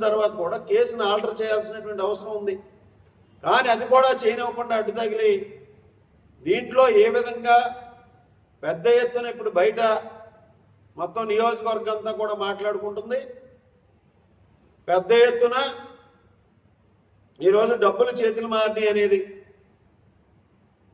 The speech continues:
ఆ విధంగా చేసి ఈ కేసుని పూర్తిగా పక్కదోవ పట్టించే విధంగా ఉన్నతాధికారులు, అప్పుడు ఉన్నటువంటి పోలీసు అధికారుల మీద కానీ, జిల్లా మంత్రిగా ఉండి పోలీసు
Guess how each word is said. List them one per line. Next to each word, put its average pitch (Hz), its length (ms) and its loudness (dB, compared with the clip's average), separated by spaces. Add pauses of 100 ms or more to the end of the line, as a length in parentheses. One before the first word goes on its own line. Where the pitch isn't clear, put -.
(960)
ఆ 160 100 0 (100)
విధంగా 240 400 0 (160)
చేసి 220 400 0 (800)
ఈ 202 100 -6 (160)
కేసుని 233 480 2 (140)
పూర్తిగా 226 440 -4 (120)
పక్కదోవ 208 460 -2
పట్టించే 202 440 -4
విధంగా 196 360 -4 (640)
ఉన్నతాధికారులు, 214 1000 0 (240)
అప్పుడు 185 240 -4
ఉన్నటువంటి 208 400 -4 (100)
పోలీసు 202 360 0
అధికారుల 202 480 -4
మీద 196 120 -4 (100)
కానీ, 202 180 -6 (100)
జిల్లా 185 220 -4 (100)
మంత్రిగా 190 360 -4 (120)
ఉండి 208 180 -4 (720)
పోలీసు 202 320 6